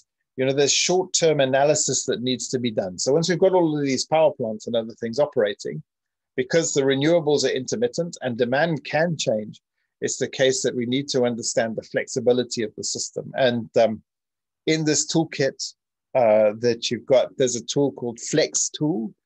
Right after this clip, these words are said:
which you can then run to make sure that the system is flexible enough, uh, to meet its demands. And this is another, um, completely o-,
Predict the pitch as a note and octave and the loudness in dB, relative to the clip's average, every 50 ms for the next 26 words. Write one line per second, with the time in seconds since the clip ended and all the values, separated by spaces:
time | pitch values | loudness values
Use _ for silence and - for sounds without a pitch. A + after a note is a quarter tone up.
0 | _ _ _ _ _ _ - B2 B2+ - - B2+ B2+ - B2+ A#2+ A#2+ C3 C3+ C3 | _ _ _ _ _ _ -2 0 0 0 0 -2 0 -2 -2 0 2 2 2 4
1 | A#2+ A#2+ B2 C3 C3+ C3+ B2+ A#2+ - - A#2 A2+ A#2 A#2 - - - A#2+ - D#3 | 4 4 4 4 4 2 0 -2 -4 -4 -2 -2 -2 -2 -2 -2 -2 -2 -2 -4
2 | D#3 - - - - C#3+ - - - C3+ A2 G#2+ - - - - C#3+ C3+ B2+ - | -6 -8 -10 -8 -4 -4 -4 -4 -4 -4 -4 -4 -6 -6 -4 -2 -2 -2 -2 -2
3 | - C#3 B2 A#2+ A#2 A2 G#2+ A2 A#2 A#2 - _ _ _ _ _ _ _ _ _ | -6 -4 -4 -4 -2 -2 -2 -2 -2 -4 -4 _ _ _ _ _ _ _ _ _
4 | _ - - G#2 G#2+ G#2 G#2 - - A2+ A2+ A2+ A2+ - A2 - - - - G#2 | _ -6 -2 0 0 0 0 -2 -4 -4 -4 -4 -4 -6 -6 -6 -6 -8 -8 -8
5 | G#2 G2+ F#2+ F2 E2+ - - - _ _ _ _ _ - B2+ C3 D3 G#3 - - | -6 -6 -8 -10 -12 -12 -14 -16 _ _ _ _ _ -4 -2 0 2 2 2 2
6 | E3 C#3 B2 - - - - C3+ A#2+ A#2+ A#2+ A#2 A2+ A2+ A2 G#2 - _ _ _ | 2 0 0 -2 -4 -4 -2 -2 2 2 2 4 4 4 4 4 2 _ _ _
7 | _ _ - C#3 B2 A2 G#2+ G#2+ - _ _ _ _ _ _ _ _ _ _ _ | _ _ 0 2 2 2 0 -2 -6 _ _ _ _ _ _ _ _ _ _ _
8 | _ _ _ _ _ _ - - C#3 B2+ - C3+ C#3+ D3+ C3 C3+ - - C3+ C3+ | _ _ _ _ _ _ -4 -4 -4 -2 0 0 0 2 2 2 2 4 4 2
9 | C3 - | 2 2